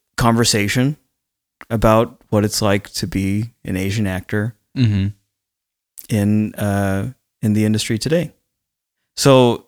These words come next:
Speaker 1: if you guys aren't familiar with Steven, which he, he probably not, 'cause he's not, like, a super popular actor. You
Speaker 2: Would
Speaker 1: know?
Speaker 2: you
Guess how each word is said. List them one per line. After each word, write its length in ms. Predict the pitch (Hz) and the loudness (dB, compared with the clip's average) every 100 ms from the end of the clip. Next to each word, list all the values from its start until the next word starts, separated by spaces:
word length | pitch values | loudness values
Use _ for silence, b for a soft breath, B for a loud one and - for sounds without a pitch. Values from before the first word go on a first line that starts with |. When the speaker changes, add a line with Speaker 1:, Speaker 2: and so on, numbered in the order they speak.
| _ | _
Speaker 1:
if 160 | - 123 | -2 2
you 100 | 131 | 6
guys 240 | 135 131 | 6 6
aren't 160 | 127 127 | 6 4
familiar 400 | - 104 101 110 | 2 2 4 4
with 140 | 117 110 | 2 0
Steven, 340 | - 110 117 | 0 0 2
which 140 | 120 | 2
he, 160 | - 226 | 2 0
he 80 | 170 | -2
probably 360 | - 403 190 101 | 0 0 2 2
not, 440 | 92 107 123 - | 2 2 2 -2
'cause 140 | - | -2
he's 160 | 110 107 | 0 2
not, 180 | 113 98 | 2 2
like, 240 | 98 95 | -2 -2
a 220 | 82 73 73 - | -4 -6 -8 -8
super 260 | - - | -8 -6
popular 640 | 90 92 95 98 90 87 87 - - | -6 -4 -4 -4 -4 -4 -6 -12 -14
actor. 560 | - 90 - 98 98 101 _ _ _ _ _ | -10 -8 -6 -6 -6 -8 _ _ _ _ _
You 120 | - 113 | -6 -2
Speaker 2:
Would 80 | |
Speaker 1:
know? 60 | 104 | 0
Speaker 2:
you 100 | 101 | -2